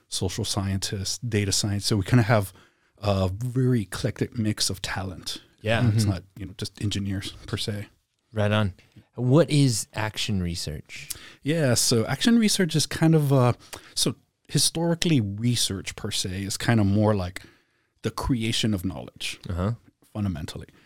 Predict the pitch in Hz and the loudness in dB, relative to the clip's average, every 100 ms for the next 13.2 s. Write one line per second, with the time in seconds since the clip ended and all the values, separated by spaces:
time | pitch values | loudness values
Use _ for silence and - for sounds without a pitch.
0 | _ - 110 107 98 - - - 151 143 | _ 2 4 4 2 -2 -10 -2 2 2
1 | - 113 - 98 101 101 92 90 - 95 | 2 2 2 2 0 -2 -6 -8 -10 -12
2 | - - _ - 117 - - 143 143 120 | -14 -20 _ -8 -6 -4 -2 2 4 4
3 | 117 - 113 104 104 - 101 104 98 87 | 4 2 0 0 0 0 0 -2 -2 -2
4 | 90 80 - - 101 95 101 - 104 95 | -2 -6 -10 -10 -8 -8 -8 -10 -12 -12
5 | - - - _ - _ _ 95 92 95 | -12 -16 -18 _ -20 _ _ -4 -4 -2
6 | 101 98 - _ - 101 - 92 - - | -4 -4 -8 _ -10 -8 -8 -6 -2 -2
7 | 98 80 90 104 - 107 98 - - 92 | -2 -6 -8 0 0 0 -6 -12 -14 -10
8 | - - - 95 101 104 - 101 85 - | -10 -8 -4 -4 -4 -6 -8 -10 -12 -14
9 | - - - 107 101 113 - _ 120 123 | -12 -14 -10 -4 -2 -2 -6 _ -2 0
10 | 123 196 185 - 139 - 120 113 - 107 | 2 0 -2 -2 -2 0 -2 -2 -2 -2
11 | 107 - 147 165 165 135 120 110 101 - | -2 0 2 4 4 4 4 2 -2 -8
12 | 104 98 107 110 113 107 - 92 85 - | -4 -2 0 0 0 -4 -8 -10 -10 -8
13 | - | -6